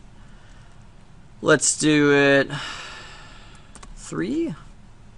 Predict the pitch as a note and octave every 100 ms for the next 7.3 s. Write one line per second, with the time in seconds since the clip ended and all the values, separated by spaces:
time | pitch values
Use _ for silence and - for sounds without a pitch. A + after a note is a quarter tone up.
0 | - - - - - - - - - -
1 | - - - - - - - - - -
2 | - - - - - - - - - -
3 | - C6+ C6+ - - - - - - -
4 | - - - C3+ C#3 - D3+ C3 A#2+ A#2+
5 | A#2 A2 G#2 G2 - - G#2+ A#2 - -
6 | - - - A#2 A2+ A#2 G#2+ A#2 G#2+ -
7 | G1+ -